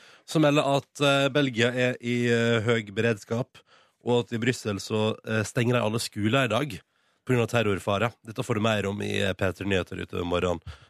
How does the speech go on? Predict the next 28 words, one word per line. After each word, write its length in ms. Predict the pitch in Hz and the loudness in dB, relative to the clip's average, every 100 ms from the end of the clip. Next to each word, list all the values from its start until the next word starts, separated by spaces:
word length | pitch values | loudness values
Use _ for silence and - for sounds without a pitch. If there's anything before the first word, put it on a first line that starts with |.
| - | -10
med 300 | 98 98 95 - | -4 -2 -2 -6
Anniken 360 | 92 - 101 | -8 -8 -8
her 160 | 90 95 | -8 -10
på 160 | - 95 90 | -10 -8 -8
P 120 | 92 | -8
tre. 160 | - - _ _ - - - - | -8 -10 _ _ -14 -14 -20 -2
Um, 460 | 131 139 143 147 147 - - | 2 4 4 4 2 -2 -12
da, 380 | 123 185 226 - - | 0 4 4 2 0
eh, 140 | 131 | -2
fors-, 320 | 120 143 - | 0 -4 -4
og 80 | 156 | -2
så 140 | 208 185 | 0 0
forsvant 420 | 202 - 214 - | 0 2 0 2
mitt, 200 | 170 - _ | -2 -2 _
eh, 360 | 160 147 143 143 | 2 4 4 2
blikk, 340 | 127 160 208 _ - | 0 0 0 _ -4
ikke 100 | 165 | -2
sant? 200 | 190 185 | 0 -2
Man, 220 | 160 160 | 0 2
eh, 200 | 156 147 | 4 4
drar 300 | 139 127 151 139 | 2 2 2 2
jo, 240 | 120 113 | 0 2
eh, 200 | 113 110 - | 2 0 0
auga 240 | 117 120 | -2 0
over 380 | 120 117 104 104 | 2 2 2 2
avisforsida, 560 | 98 101 - 92 - 82 | 2 -2 -8 -16 -12 -10
ikke 160 | 87 | -8
sant? 160 | 107 | -6